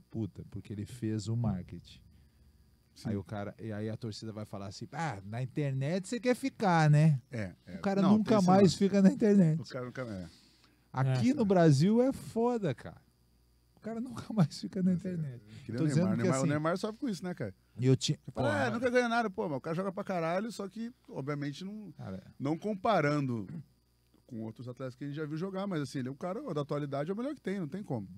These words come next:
Speaker 1: Porra, para, você vai assistir, cê, cê tem um prazer de assistir a seleção brasileira, o seu prazer é maior com o Neymar ou sem o Neymar assistindo o jogo?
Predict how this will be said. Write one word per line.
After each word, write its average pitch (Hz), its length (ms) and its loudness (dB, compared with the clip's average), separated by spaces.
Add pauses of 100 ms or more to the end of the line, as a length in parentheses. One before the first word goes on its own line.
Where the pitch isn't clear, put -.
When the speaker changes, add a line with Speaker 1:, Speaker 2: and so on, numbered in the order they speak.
(280)
Speaker 1:
Porra, 117 400 -12
para, 143 360 -12
você - 180 -18
vai 104 180 -10
assistir, 117 440 -14
cê, - 220 -18
cê - 200 -14
tem 131 200 -10
um 147 60 -8
prazer 104 440 -10
de 95 100 -14
assistir - 220 -12
a 95 40 -10
seleção 98 380 -10
brasileira, 98 540 -12 (140)
o 113 160 -10
seu 135 180 -4
prazer 120 420 -6
é 120 40 -8
maior 107 320 -8
com 143 200 -10
o 170 40 -4
Neymar 135 320 -8
ou 185 60 -6
sem 185 140 -6
o 185 40 -2
Neymar 113 300 -4
assistindo - 400 -10
o 92 40 -10
jogo? 87 180 -14